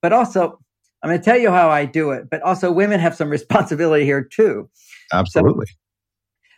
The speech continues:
Speaker 1: but from my side, if a woman is upset, I have such background of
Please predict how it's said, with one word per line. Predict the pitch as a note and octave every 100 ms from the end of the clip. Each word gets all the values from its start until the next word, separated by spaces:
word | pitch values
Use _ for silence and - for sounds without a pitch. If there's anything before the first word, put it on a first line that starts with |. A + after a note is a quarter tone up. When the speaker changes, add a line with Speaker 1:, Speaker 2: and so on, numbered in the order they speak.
| _
Speaker 1:
but | D#3 -
from | D#3
my | D#3 F#3
side, | G3 D#3 C3+ C3 C3 _ _ _ _ _ _ _ _ _
if | E3+
a | D#3+
woman | D#3 G3 G#3+
is | G3+ E3
upset, | C#3+ - - D3 A#2+ - - _ _ _ _ _ _
I | D#3+ F#3
have | G3 F3 -
such | - - G3 A3+ - - _ _ C3
background | - E3 - D#3 C3 B2 B2+
of | C#3+ A#2